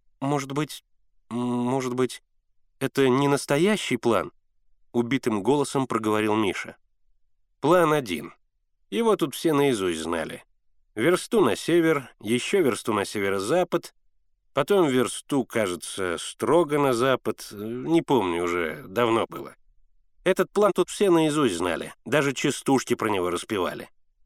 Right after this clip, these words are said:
Версту пройдёшь, алмаз найдёшь, другую пройдёшь, бриллиант найдёшь, третью пройдёшь,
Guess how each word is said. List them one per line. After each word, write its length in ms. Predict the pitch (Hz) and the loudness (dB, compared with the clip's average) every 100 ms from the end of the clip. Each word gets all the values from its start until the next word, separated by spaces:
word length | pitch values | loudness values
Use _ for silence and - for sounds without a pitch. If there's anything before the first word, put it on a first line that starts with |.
| _ _ _ _ _ - | _ _ _ _ _ -8
Версту 640 | 104 151 147 127 - 143 123 | 0 2 2 0 0 2 2
пройдёшь, 840 | 110 98 95 127 220 208 - - - | 2 0 0 2 2 2 -2 -6 2
алмаз 680 | 113 92 82 87 104 90 - | 2 2 0 0 0 0 -2
найдёшь, 680 | 98 92 92 92 - - _ _ _ - | -2 -2 -2 -2 -2 -6 _ _ _ -4
другую 680 | 123 143 104 139 240 226 | 0 2 2 2 2 2
пройдёшь, 640 | 175 175 175 156 180 156 - | 2 2 2 4 2 2 -4
бриллиант 880 | - - 107 95 87 98 127 120 - | -8 -4 -2 -2 -2 0 2 2 0
найдёшь, 680 | 107 101 90 92 80 - - _ _ _ _ - | -2 -2 -2 -2 -2 -6 -12 _ _ _ _ -12
третью 640 | 92 95 160 160 - 147 | -4 0 0 0 -4 -2
пройдёшь, 640 | 151 135 123 135 120 - | 0 0 2 2 0 -4